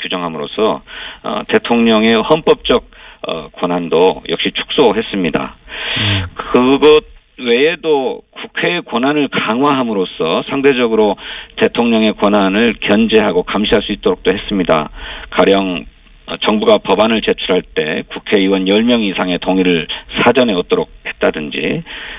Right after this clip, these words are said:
Speaker 1: 뭐, 예산 법률주의를 도입했다든지 하는 조치를 또, 에, 국회의 권한을 강화함으로써 대통령의
Speaker 2: 음.
Speaker 1: 권한을 축소하는 그런,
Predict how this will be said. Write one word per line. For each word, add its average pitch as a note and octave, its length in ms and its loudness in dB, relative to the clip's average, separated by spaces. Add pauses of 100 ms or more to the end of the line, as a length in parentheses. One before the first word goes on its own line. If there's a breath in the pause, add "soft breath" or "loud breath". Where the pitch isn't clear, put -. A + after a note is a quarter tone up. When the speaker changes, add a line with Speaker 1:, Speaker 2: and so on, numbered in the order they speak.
(120 loud breath)
Speaker 1:
뭐, D#2 240 0
예산 G#2 480 4
법률주의를 F#2+ 640 0
도입했다든지 D2+ 800 -4
하는 - 260 0
조치를 - 440 0
또, G#2+ 280 2 (480 loud breath)
에, - 60 -6
국회의 D3 360 4
권한을 A#2+ 320 -2
강화함으로써 F2+ 960 -6
대통령의 F2+ 520 0
Speaker 2:
음. - 60 0
Speaker 1:
권한을 E2 280 2
축소하는 E2+ 800 0
그런, G2 380 -2